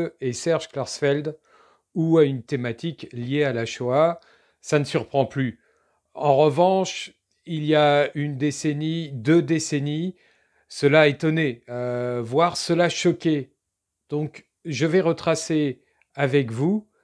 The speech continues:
comment un moyen d'expression que l'on croyait dévolu au divertissement a pu s'ouvrir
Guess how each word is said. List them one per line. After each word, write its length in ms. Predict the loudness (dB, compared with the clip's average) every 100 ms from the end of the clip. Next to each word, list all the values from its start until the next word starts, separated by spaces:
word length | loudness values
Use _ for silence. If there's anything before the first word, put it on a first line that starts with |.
| _ _ _
comment 540 | 2 2 0 -4 -10 _ _ -10
un 80 | -4
moyen 380 | 0 2 2 2
d'expression 880 | 0 0 -6 -4 -4 -4 -6 -8 _ _ _
que 80 | -4
l'on 140 | -4
croyait 340 | -2 0 2 2
dévolu 640 | 2 2 2 0 -2 -4 _ _ _ _
au 220 | 6 6
divertissement 1000 | 4 -4 -6 -6 -12 -12 -8 -8 -8 -10 _ _ _ -2
a 120 | -2
pu 180 | 0 -2
s'ouvrir 680 | 0 -2 0 0 -2 -8